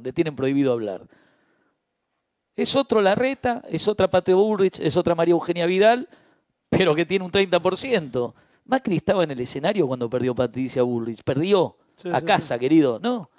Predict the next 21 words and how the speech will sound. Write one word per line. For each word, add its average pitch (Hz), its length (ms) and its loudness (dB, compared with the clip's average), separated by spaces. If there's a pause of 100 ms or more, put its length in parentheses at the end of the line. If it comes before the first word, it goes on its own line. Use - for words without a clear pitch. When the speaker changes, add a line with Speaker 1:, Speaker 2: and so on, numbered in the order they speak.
(160)
Speaker 1:
Se - 160 -4
fue 214 160 0
para 208 180 0
Speaker 2:
Sí, 226 120 0
Speaker 1:
ahí. - 0 -
Speaker 2:
ayer, 190 420 -2
eh, 156 440 2
Speaker 1:
Y 185 40 0
perdió 196 340 4
Boca 247 540 4
y 190 220 0
se 185 160 2
vino 214 340 2
a 185 60 4
Boca. 185 220 4
Speaker 2:
la 175 80 4
vicepresidenta 160 880 -2
de 151 100 -2
Milei 160 420 -4
que 143 120 -6
dijo, 131 680 -8